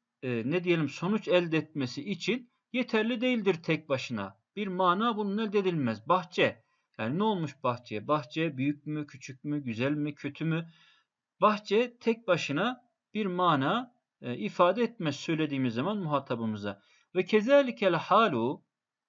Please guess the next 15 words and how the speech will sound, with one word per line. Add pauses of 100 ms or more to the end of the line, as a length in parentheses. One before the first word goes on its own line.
aynı
durum, (460)
iza
ahaznel
kelimete
saniyete. (680)
İkinci
kelimeyi
vahdeha,
tek
başına
ele
aldığımızda
da
böyledir.